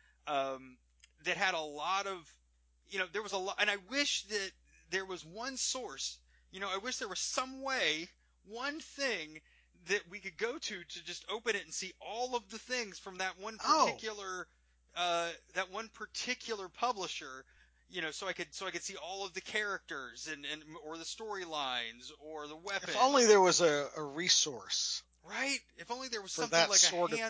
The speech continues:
Speaker 1: handbook.
Speaker 2: Yeah, a way you could just sort of definitively
Speaker 1: <laughs>
Speaker 2: explore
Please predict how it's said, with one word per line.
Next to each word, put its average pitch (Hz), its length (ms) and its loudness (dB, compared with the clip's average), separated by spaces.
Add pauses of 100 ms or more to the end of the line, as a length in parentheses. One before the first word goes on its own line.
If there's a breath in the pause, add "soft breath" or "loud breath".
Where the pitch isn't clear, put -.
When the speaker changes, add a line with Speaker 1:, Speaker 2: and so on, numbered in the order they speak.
Speaker 1:
handbook. 131 500 -8 (600 loud breath)
Speaker 2:
Yeah, 320 200 10 (100)
a 190 60 8
way 254 200 8
you 240 160 0
could - 260 0
just - 320 2
sort 202 220 2
of 165 120 -4
definitively 156 1000 4 (760)
Speaker 1:
<laughs> - 760 -2
Speaker 2:
explore 170 760 8